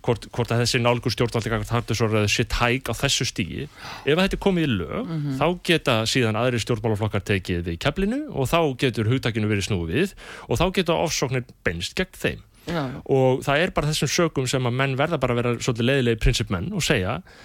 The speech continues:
Speaker 1: þetta þarf bara að vera mjög vandað og mjög vel skilgreint ef að menn ætla að ganga svo langt að fara að herða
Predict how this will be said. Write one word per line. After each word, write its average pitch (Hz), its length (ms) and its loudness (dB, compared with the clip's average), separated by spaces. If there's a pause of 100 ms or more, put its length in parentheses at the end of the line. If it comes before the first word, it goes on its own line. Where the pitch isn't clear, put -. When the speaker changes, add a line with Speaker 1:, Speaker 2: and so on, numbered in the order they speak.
(300)
Speaker 1:
þetta 175 400 0
þarf 160 200 0
bara 143 180 2
að - 20 -2
vera 135 160 0
mjög 120 480 0
vandað 143 540 -2
og 127 120 -2
mjög 143 420 2
vel 170 220 2
skilgreint 147 600 -2
ef 143 220 0
að 127 100 0
menn 139 260 -2
ætla 113 460 -2
að 107 380 -2
ganga 120 200 0
svo 107 120 0
langt 110 180 0
að 101 60 -4
fara 95 220 -2
að - 40 -6
herða 95 540 0